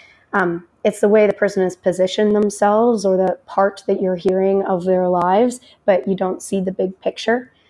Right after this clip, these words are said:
Um, so that's very, definitely very true of me. And, and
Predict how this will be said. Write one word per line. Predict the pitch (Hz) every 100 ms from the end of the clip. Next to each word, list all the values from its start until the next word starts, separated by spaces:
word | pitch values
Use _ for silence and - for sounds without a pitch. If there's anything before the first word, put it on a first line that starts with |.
| _ _ -
Um, | 202 185 180 175 - _ _ _ _ _
so | - 214 185
that's | 180 185
very, | - 196 202 185
definitely | 185 190 190 175
very | 175 175 175 - -
true | 220 196
of | 175
me. | 208 196 185
And, | 190 185 175 170 -
and | 190 185